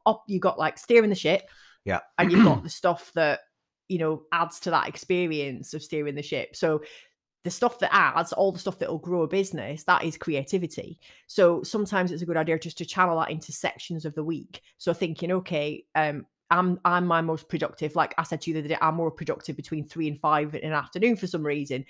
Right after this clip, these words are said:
Speaker 1: probably because I'm at optimum coffee levels.
Speaker 2: <laughs>
Speaker 1: Um, so I will make notes, but what I learned to do, 'cause I was doing that and then I was firing it off to the people who could support with that initiative.
Speaker 2: Yeah.
Speaker 1: And actually,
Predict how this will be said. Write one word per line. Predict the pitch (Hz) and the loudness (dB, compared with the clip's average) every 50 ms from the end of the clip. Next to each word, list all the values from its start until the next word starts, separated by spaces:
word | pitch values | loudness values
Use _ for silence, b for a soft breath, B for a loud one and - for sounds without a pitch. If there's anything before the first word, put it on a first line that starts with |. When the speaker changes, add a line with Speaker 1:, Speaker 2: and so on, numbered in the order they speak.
| b b b | b b b
Speaker 1:
probably | - - 196 240 233 214 208 190 175 | 0 2 6 6 6 6 6 2 2
because | 180 180 - 175 170 | 0 -2 -2 -2 0
I'm | 165 170 | 0 0
at | - | 0
optimum | - 170 - - - 165 160 156 | 0 -2 -2 -4 -6 -4 -4 -4
coffee | 151 - - 160 - - 156 | -4 -6 -8 -8 -4 -4 -2
levels. | 143 143 139 147 180 214 269 269 - - - | -2 -2 0 0 -2 -2 -2 -4 -8 -8 -10
Speaker 2:
<laughs> | B B 131 B B B B B B B B - | B B -8 B B B B B B B B 4
Speaker 1:
Um, | - 185 180 180 175 170 170 165 165 165 160 - - - 165 - | 6 8 8 8 8 6 4 2 0 0 -2 -2 -6 -8 -8 -6
so | - - 226 208 | 4 6 8 8
I | 208 202 214 202 | 10 8 8 6
will | 196 202 196 | 6 4 4
make | 190 202 190 170 - - 196 | 6 6 4 4 2 0 2
notes, | 226 233 196 165 160 147 - - | 4 6 6 6 4 2 -2 -6
but | - - 175 151 | 0 2 2 2
what | 170 202 131 120 | 4 4 4 6
I | 196 196 185 | 6 4 4
learned | 185 180 190 202 208 208 - - - | 4 4 4 4 4 2 -2 -6 -10
to | 190 - | -8 -6
do, | - 135 123 123 139 139 | -4 -4 -4 -4 -6 -6
'cause | - 185 196 | -6 0 2
I | 180 180 196 | 2 4 4
was | 185 185 - | 2 2 2
doing | - 190 185 185 180 165 | 2 2 4 4 2 0
that | 147 135 - - | 0 -2 -2 -2
and | 160 156 | -2 -2
then | 156 | -4
I | 156 | -4
was | 151 151 - - - _ _ | -4 -6 -10 -14 -20 _ _
firing | 185 170 160 160 165 170 | -2 0 0 0 -2 -2
it | 165 | -2
off | - 165 165 - - | -4 -4 -6 -6 -10
to | 175 | -10
the | 151 151 | -10 -8
people | - 175 165 _ 160 | -10 -12 -10 _ -8
who | 160 151 | -8 -8
could | - - 156 - | -8 -10 -10 -10
support | - - 160 - - 175 165 156 - | -10 -14 -16 -12 -8 -6 -6 -6 -6
with | 160 156 - | -8 -10 -6
that | - 156 - - - _ _ - | -4 -4 -4 -4 -8 _ _ -10
initiative. | 165 170 180 180 - 175 - - 156 120 127 - - | -6 -6 -6 -6 -6 -12 -10 -8 -10 -8 -8 -10 -6
Speaker 2:
Yeah. | 107 104 - B B B B B B _ - | -6 -6 -6 B B B B B B _ 4
Speaker 1:
And | 180 185 | 4 6
actually, | 196 202 - - - - 170 170 170 - - _ | 6 4 4 2 -2 0 0 0 0 -2 -6 _